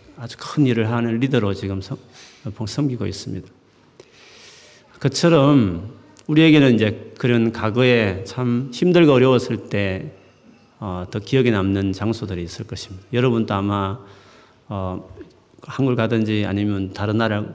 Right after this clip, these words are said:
하나님 이동하게 하셔서 거기 지내다 보면 한번 휴가를 내어서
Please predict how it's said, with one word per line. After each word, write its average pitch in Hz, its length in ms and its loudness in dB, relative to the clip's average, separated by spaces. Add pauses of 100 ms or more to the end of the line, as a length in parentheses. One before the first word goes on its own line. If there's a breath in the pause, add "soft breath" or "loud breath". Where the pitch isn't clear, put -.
(160)
하나님 104 380 -6
이동하게 107 440 -2
하셔서 101 580 -6
거기 117 220 -2
지내다 120 360 2
보면 104 640 0 (640 soft breath)
한번 117 220 -4
휴가를 123 360 2
내어서 104 760 -4